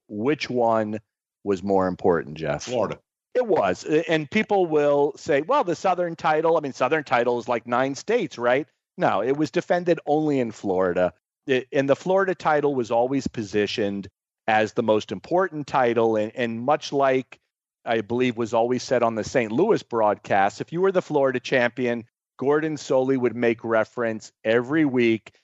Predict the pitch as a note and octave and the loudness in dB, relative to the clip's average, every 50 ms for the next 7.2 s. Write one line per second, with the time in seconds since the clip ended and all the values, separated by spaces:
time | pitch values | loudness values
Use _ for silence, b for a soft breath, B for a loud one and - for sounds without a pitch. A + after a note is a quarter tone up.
0 | _ - - B2+ A2+ B2 B2+ A#2+ B2 - - B2+ A#2 A#2+ A#2+ A2 G#2 - - G#2+ | _ -4 -2 0 2 2 0 -2 -2 0 0 0 2 0 0 -2 -2 -2 -2 -2
1 | C#3 C3+ B2+ - C#3+ B2+ A#2+ A2 - - A#2+ G#2 G#2 G#2 G#2 - - A#2 G#2 G#2+ | 0 0 0 0 -2 -4 -4 -4 -6 -2 0 0 0 0 -4 -4 -6 -4 -2 0
2 | G#2+ G#2 G#2+ A2 G#2+ A2 G#2+ G2+ A2 G#2+ G#2+ G#2 G#2 G2+ G2+ G2+ G2 G2 G2 G2 | 2 2 2 0 0 -2 0 0 0 0 2 2 2 2 2 2 2 2 2 0
3 | - - G#2+ F#2 F#2+ F#2+ F#2 G2 F#2+ F#2 - - F3 G3+ A#3 F#3+ B2 F#2 D#2+ D2+ | 0 0 2 2 2 0 0 0 0 0 0 -2 -2 0 0 2 0 -2 -4 -6
4 | _ _ _ _ _ _ - C3+ C#3 C3+ C3+ C3 C3 C3 C3+ _ _ _ _ _ | _ _ _ _ _ _ -6 -2 0 2 2 4 2 2 0 _ _ _ _ _
5 | - - C#3 C3+ C3 B2+ B2+ A#2+ B2+ C#3+ D3+ E3 F3 E3 F3+ E3+ D3+ D3 C3+ B2 | -2 0 2 2 2 0 -2 -2 -2 0 0 0 0 -2 -4 -2 -2 -2 -2 -2
6 | A2 G#2+ B2+ D3 F#3 G#3+ - - - C3 A#2+ A2+ G#2+ G2 F#2 G#2+ G#2 G2 G2 G2 | -2 -2 0 0 0 0 0 -2 -2 0 0 0 -2 -2 0 0 2 2 4 2
7 | G2 G2+ - | 2 0 -2